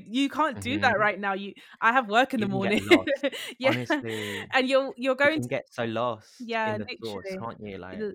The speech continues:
Speaker 1: yeah, literally. It's, like, three o'clock in the morning and you're like, "Do you wanna watch a film?" Like, if you said that to me now, I'd literally be like, "No, <laughs> I've got stuff to do." <laughs>
Speaker 2: <laughs> But at uni, anything goes, like, literally anything. You could be up in your bed,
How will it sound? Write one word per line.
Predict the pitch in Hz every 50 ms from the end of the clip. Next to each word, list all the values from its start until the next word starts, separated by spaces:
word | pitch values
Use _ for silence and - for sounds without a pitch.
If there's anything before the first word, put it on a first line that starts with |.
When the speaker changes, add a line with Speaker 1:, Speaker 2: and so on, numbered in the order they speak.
| -
Speaker 1:
yeah, | 190 214 214 208 202 196 196 190 190 -
literally. | 208 226 233 - - - 233 202 190 185 175 139
It's, | 165 196 -
like, | 233 196 190 185
three | - 247 214
o'clock | 214 - 196 -
in | 196
the | 196
morning | 196 196 190 180 165 160 156 156 - -
and | 165 175
you're | 165 165
like, | 160 151 185
"Do | 185
you | 180
wanna | 175 170
watch | 170 - -
a | 180
film?" | - - 175 160 151 156 165
Like, | 170 165 160 - _ _ _ _ _ _ _
if | 220 247 214
you | 233 269
said | 247 - 240
that | 247 202 -
to | -
me | 226 214
now, | 214 214 196 180 180
I'd | 180 175
literally | 190 196 170 - - 185
be | - 190 180
like, | 175 175 175
"No, | 180 190 196 185 165 160 - -
<laughs> | - 349 - - - - - -
I've | 277 - - -
got | 294 262 -
stuff | - - 226 - - _
to | 202 175
do." | - 226 208 180 160 - 254 - _ - - _ -
<laughs> |
Speaker 2:
<laughs> | 139 123 - - - 587 - 587 - - _ _ _ _ _ _ - - - - _ _ _ _ _ _ - - - - - _
But | - 104 90
at | 120 113
uni, | 113 120 127 123 113 92
anything | 104 104 101 104 98 98
goes, | 98 98 92 82 82 85 - -
like, | 95 92 - - - -
literally | 98 101 - - - 107 -
anything. | 101 101 92 90 76 101
You | 110
could | 110 - 123 120
be | - 120 107 -
up | - 104 - -
in | 107 107 104
your | 98 90
bed, | 85 92 95 95 90 87 87 85